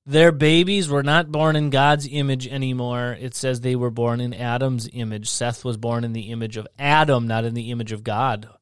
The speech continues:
Something happened to that image. John three six, "That which is born of flesh is flesh, and that which is born of the Spirit," capital S Spirit, "is spirit." So your parents cannot give spiritual birth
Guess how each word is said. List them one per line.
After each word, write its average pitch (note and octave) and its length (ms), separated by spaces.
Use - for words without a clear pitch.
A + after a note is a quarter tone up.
Something B2 360
happened C3 420
to B2+ 80
that B2 180
image. C3 500
John F#3 280
three F#3 280
six, - 440
"That E3 260
which F#3 200
is D3+ 120
born C#3+ 320
of C#3 100
flesh D#3 400
is D3 240
flesh, - 560
and E3 140
that D3+ 200
which F3 220
is D#3 100
born E3 420
of D3+ 240
the D3 100
Spirit," A3 640
capital G#3+ 520
S F#3+ 200
Spirit, - 640
"is D#3+ 220
spirit." G#3 480
So G#3+ 180
your G#3 260
parents A#3 640
cannot F3+ 680
give F#3+ 260
spiritual G3 680
birth D3 440